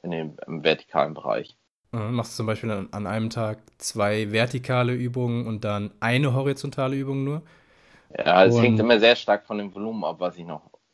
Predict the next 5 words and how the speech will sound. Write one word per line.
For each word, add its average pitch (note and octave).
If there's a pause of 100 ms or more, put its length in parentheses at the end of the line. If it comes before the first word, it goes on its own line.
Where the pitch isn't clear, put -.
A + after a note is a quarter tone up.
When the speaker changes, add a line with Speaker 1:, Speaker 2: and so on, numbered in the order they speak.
Speaker 1:
äh, C2+ (760)
bewegen F2
muss, -
ne? F2 (120)
Speaker 2:
Okay. G#2+